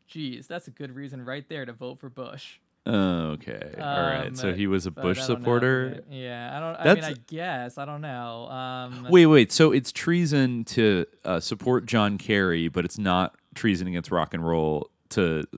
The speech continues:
Speaker 2: vote for George W. Bush?
Speaker 1: Uh, I mean,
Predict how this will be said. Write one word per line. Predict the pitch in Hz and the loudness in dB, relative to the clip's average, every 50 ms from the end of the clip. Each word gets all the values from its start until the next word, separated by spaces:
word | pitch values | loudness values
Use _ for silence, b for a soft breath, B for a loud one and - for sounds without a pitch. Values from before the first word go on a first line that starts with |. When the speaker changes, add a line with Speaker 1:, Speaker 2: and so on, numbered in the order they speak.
| - _ | -20 _
Speaker 2:
vote | 104 - 101 90 82 - | -6 -2 0 0 0 0
for | - 92 | -4 -8
George | 82 - 90 85 78 - - _ _ | -4 -2 -2 -2 -4 -6 -14 _ _
W. | 104 90 82 87 85 | -4 -4 -2 -4 -4
Bush? | 78 - 87 98 139 208 - - - - _ _ _ _ _ _ _ _ _ _ _ _ | -4 -2 -2 0 0 -2 -4 -8 -14 -18 _ _ _ _ _ _ _ _ _ _ _ _
Speaker 1:
Uh, | 165 160 160 160 160 156 - - | -8 -6 -4 -4 -4 -6 -6 -6
I | 180 175 | -8 -8
mean, | 180 180 175 | -8 -8 -10